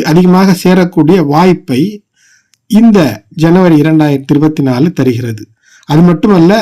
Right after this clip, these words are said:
முகத்திலே ஒரு பொலிவு கூடும், புகழ் கூடும். உங்களுடைய குழந்தைகளின் வழியிலே உங்களுக்கு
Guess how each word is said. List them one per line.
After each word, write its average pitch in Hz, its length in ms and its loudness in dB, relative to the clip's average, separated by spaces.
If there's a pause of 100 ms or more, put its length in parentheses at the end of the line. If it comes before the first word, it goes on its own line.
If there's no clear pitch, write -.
முகத்திலே 185 640 0
ஒரு 160 240 2
பொலிவு 202 420 2
கூடும், 139 380 0 (840)
புகழ் 196 360 0
கூடும். 135 340 0
உங்களுடைய 156 520 0
குழந்தைகளின் 190 680 2
வழியிலே 160 440 2
உங்களுக்கு 156 600 0